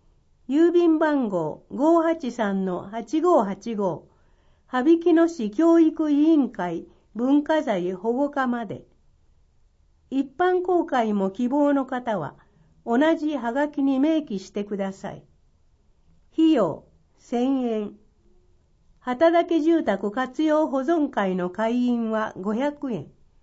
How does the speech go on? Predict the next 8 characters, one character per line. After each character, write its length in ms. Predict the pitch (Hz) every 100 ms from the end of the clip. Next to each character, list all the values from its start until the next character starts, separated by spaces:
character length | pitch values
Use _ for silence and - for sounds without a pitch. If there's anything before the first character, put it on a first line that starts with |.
| _ _ _ _ _ _ _
小 360 | - 349 339 302
中 340 | - 277 240
高 300 | 240 269 294
校 260 | 294 311 277
生 280 | - 196
は 180 | 175 175
無 180 | 175 202
料。 420 | 214 220 202 -